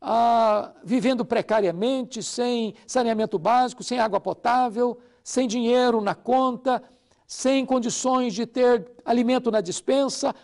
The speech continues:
passando as maiores agruras. A grande pergunta é: o que fazer numa crise desta? Como se portar diante de uma situação como esta? E aí o profeta Joel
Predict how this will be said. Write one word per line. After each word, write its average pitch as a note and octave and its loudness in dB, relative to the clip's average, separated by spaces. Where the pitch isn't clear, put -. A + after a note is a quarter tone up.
passando C4+ 0
as G3+ 0
maiores B3+ 0
agruras. C4+ 0
A G#3 -2
grande D4 2
pergunta A3+ 0
é: A3+ 0
o F4+ -4
que - 0
fazer B3+ 0
numa A#3 -6
crise C4+ -4
desta? C#4+ -2
Como C#4+ 0
se - -4
portar C#4 0
diante B3 -4
de B3+ -12
uma B3 -4
situação C4 -4
como B3+ -4
esta? - -4
E D#3+ -2
aí A3+ 4
o C4+ 0
profeta A#3+ -2
Joel D#3 -4